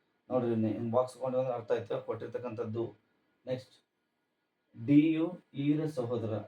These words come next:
ಡಿ ಯು ಇ ಯ ಸಹೋದರ ಪ್ಲಸ್ ಹಾಕೋರಿ, ಬಾಕ್ಸ್ ಹಾಕೋರಿ. ಇ ಯು ಬಿ ಯ ಮಗಳು, ಇ ಯು ಬಿ ಯ ಮಗಳು ಅಂತ ಅಂದಾಗ ಆಟೋಮೆಟಿಕ್ ರೌಂಡ್ ಹಾಕೋರಿ. ನೆಕ್ಸ್ಟ್ ಪ್ರಶ್ನೆ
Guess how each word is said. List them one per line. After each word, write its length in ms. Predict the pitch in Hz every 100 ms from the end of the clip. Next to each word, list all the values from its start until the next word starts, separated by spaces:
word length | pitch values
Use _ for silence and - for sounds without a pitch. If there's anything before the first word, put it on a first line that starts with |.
| - 104
ಡಿ 180 | 110 127 143 147 120
ಯು 200 | 110 107 131 - _ _ _ _ -
ಇ 160 | 131 143
ಯ 100 | 120 135 - -
ಸಹೋದರ 600 | 120 113 135 143 120 113 120 107 85 - _ _ _
ಪ್ಲಸ್ 200 | 120 117
ಹಾಕೋರಿ, 320 | - - - - _ _ _ _ _
ಬಾಕ್ಸ್ 340 | 110 117 107 110
ಹಾಕೋರಿ. 300 | 110 117 160 - _ _ _ _ _
ಇ 140 | 131 151
ಯು 140 | 170 175
ಬಿ 180 | 143 139
ಯ 80 | 143
ಮಗಳು, 320 | 120 117 117 110 - 113
ಇ 140 | 131
ಯು 160 | 143 196 - 110
ಬಿ 160 | 123 135
ಯ 160 | 147 113
ಮಗಳು 320 | 117 131 147
ಅಂತ 200 | 143 -
ಅಂದಾಗ 220 | 139 151 170
ಆಟೋಮೆಟಿಕ್ 380 | 131 131 147
ರೌಂಡ್ 200 | 117 110
ಹಾಕೋರಿ. 260 | 104 - - _ _ _ _ _ _ -
ನೆಕ್ಸ್ಟ್ 220 | 147 147
ಪ್ರಶ್ನೆ 240 | 147 139